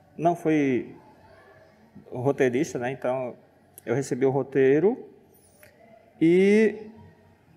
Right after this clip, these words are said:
recebi as informações, principalmente da Rebeca, que fez a direção de, de fotografia, e a partir dessas demandas e a partir das imagens que eu recebi, porque nem tudo que tava no roteiro f-,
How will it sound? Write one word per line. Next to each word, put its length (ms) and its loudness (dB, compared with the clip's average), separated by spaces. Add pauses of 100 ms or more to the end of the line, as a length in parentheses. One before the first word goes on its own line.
(220)
recebi 380 2
as 160 4
informações, 720 0
principalmente 520 -2
da 120 0
Rebeca, 400 -2
que 100 -20
fez 180 -2
a 60 -2
direção 540 -4
de, 520 -6 (440)
de 100 -16
fotografia, 880 -2 (760)
e 100 0
a 60 2
partir 360 2
dessas 460 0
demandas 720 -2
e 80 2
a 60 4
partir 400 -6
das 360 2
imagens 520 0
que 100 -6
eu 60 -2
recebi, 640 -4
porque 320 -10
nem 160 -12
tudo 180 -10
que 120 -20
tava 320 -2
no 80 -10
roteiro 480 -2
f-, 240 -18